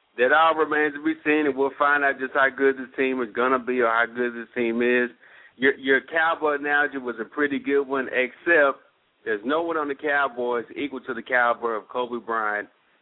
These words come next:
on there. So let's, let's just not even use the Cowboys as a <laughs> reference when dealing with the Los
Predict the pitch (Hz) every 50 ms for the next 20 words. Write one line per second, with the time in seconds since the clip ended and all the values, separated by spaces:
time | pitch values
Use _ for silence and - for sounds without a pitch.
0 | _ _ _ _ _ - 120 123 120 113 98 90 87 90 90 87 - - 110 104
1 | 113 120 120 117 107 120 131 135 143 143 135 131 143 139 135 131 135 131 123 127
2 | 131 135 139 135 131 117 113 113 - 147 139 131 127 123 110 117 117 113 107 107
3 | 107 107 107 110 123 123 117 - - 156 147 - - 131 127 123 117 113 110 -
4 | - - - _ _ _ 131 139 139 139 135 127 127 117 120 117 120 120 120